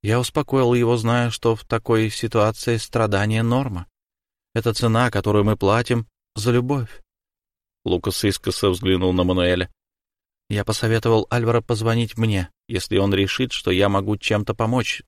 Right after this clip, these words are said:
но только если Фран будет готов общаться со мной. Часто люди мучаются, но категорично отказываются от помощи, руководствуясь предрассудками или боясь показаться слабыми.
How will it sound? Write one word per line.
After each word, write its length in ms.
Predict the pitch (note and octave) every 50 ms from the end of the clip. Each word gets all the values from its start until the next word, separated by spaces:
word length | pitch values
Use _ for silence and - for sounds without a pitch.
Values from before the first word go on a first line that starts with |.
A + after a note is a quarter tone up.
| _
но 140 | - G#2 G2
только 360 | - _ - B2 A#2+ - -
если 300 | C3 B2+ C3 - - C#3+
Фран 320 | C#3 - - C3+ C3 C3+ B2+
будет 220 | C3 B2+ C3 B2
готов 360 | A#2+ A#2+ A#2+ - C3+ B2 -
общаться 420 | C3 A#2 - - - A#2 - - F#2+
со 140 | - - E2+
мной. 240 | D#2 D#2+ D#2+ E2 - _ _ _ _ _ _ _ _ _ _ _ _ _ _ _ _ _ _ -
Часто 280 | - D3 - - C3+ C3
люди 200 | C3 C3 A#2 B2
мучаются, 600 | B2 C3 C#3 - - B2+ A#2 - - - A#2+ - - - - - - -
но 200 | - B2 B2 A#2+
категорично 840 | A2+ - - A2+ - A#2+ G#2+ A2 G#2 G#2+ A#2 B2 - - - B2 A#2
отказываются 1040 | A2 - - - C3 C3+ C3+ C#3 D3+ D3+ D3+ D3 - - - C#3+ C#3 B2+ B2 A#2+ -
от 320 | - A#2 A#2 - - - - - _ -
помощи, 640 | A2 A2+ A2+ A2+ A#2+ A#2 - - - A2+ A2+ A#2 - - - - - - -
руководствуясь 800 | - G2+ A2 - A#2 G#2 G#2 A2+ - - - - C3+ C#3 C3+ -
предрассудками 920 | - C3 B2+ B2 A#2 A#2+ B2 A#2 - - - C3 C3+ - - - C#3+ C3+ B2+
или 160 | A#2+ A2 A2
боясь 400 | G#2 G2+ G#2 G#2+ A2 A#2+ B2 -
показаться 640 | - - A2 - A2+ G#2+ G2 A2 A#2 A#2 - - F#2
слабыми. 560 | - - A2 A2 C3 B2 G2+ F2+ F2+ E2+ -